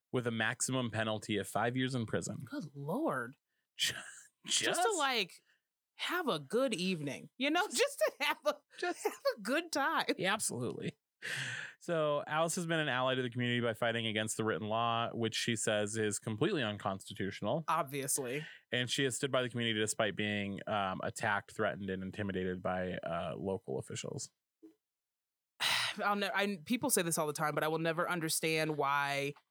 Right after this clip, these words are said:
Speaker 2: humans don't like watching other humans have a good time.
Speaker 1: Yeah.
Speaker 2: It's like, spe-, specifically people who are anti-L G B T plus or whatever,
Speaker 1: Yeah.
Speaker 2: people who hate the Alphabet Mafia, I think are genuinely jealous
Speaker 1: Yeah.
Speaker 2: about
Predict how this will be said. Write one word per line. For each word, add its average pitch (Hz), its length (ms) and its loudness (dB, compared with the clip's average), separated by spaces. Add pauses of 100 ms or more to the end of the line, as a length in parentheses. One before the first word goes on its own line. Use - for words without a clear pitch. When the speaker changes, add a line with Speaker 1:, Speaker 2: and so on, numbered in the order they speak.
(320)
Speaker 2:
humans 196 600 2
don't 170 260 2
like 165 260 0
watching 156 400 2
other 160 200 0
humans 160 340 0
have 151 160 0
a 160 40 0
good 151 200 0
time. 151 420 0
Speaker 1:
Yeah. 131 220 0 (180)
Speaker 2:
It's 185 140 -2
like, 196 340 0 (100)
spe-, 196 200 4
specifically 208 960 2 (240)
people 220 260 0
who 220 160 2
are 175 160 2
anti-L 170 540 0
G 160 140 -2
B 156 160 -2
T 151 180 -2
plus 151 280 0
or 175 80 2
whatever, 202 420 2 (240)
Speaker 1:
Yeah. - 80 -2
Speaker 2:
people 302 220 0
who 269 80 4
hate 220 180 2
the 196 60 0
Alphabet 180 340 0
Mafia, 180 580 2
I 180 80 2
think 359 240 0
are 180 100 4
genuinely 147 500 0
jealous 113 580 -4 (280)
Speaker 1:
Yeah. 110 300 2
Speaker 2:
about 160 460 2